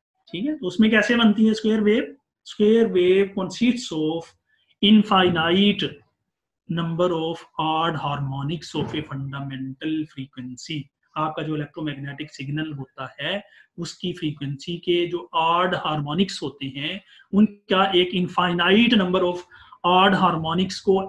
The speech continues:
ऐड करने से तब ये surface flat होती है। ये surface फ्ले-, flat कैसे होती है? एक बात ये समझ लें, ठीक है?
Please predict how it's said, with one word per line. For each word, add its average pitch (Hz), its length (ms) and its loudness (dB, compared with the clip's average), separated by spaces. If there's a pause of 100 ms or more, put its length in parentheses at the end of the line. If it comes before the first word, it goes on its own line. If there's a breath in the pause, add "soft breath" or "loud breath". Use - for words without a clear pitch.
ऐड 190 460 4
करने 196 320 2
से 233 280 0
तब 233 140 4
ये 240 100 6
surface 208 420 -2 (360 loud breath)
flat 170 360 2
होती 139 300 -10
है। 131 100 -8
ये - 160 -14
surface - 460 0
फ्ले-, 208 180 2 (320 loud breath)
flat 208 340 2
कैसे 247 240 2
होती 202 240 0
है? 202 100 4
एक 220 200 2 (300)
बात 196 380 0
ये 202 80 2
समझ 196 260 0
लें, 196 220 0 (680)
ठीक 185 180 -4
है? 226 120 -2